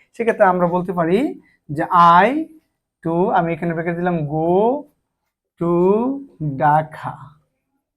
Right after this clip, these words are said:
এখানে লেখা ছিল yesterday, yesterday, yesterday।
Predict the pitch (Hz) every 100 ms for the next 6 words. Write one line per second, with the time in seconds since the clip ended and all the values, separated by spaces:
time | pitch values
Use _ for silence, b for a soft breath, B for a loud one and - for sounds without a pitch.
0 | _ _ b b b - 175 175 170 170
1 | 170 214 240 262 170 156 - 170 139 104
2 | - 165 165 190 196 - - 151 131 127
3 | - _ _ _ _ _ _ _ _ _
4 | _ _ _ _ _ _ - 165 160 -
5 | 156 139 -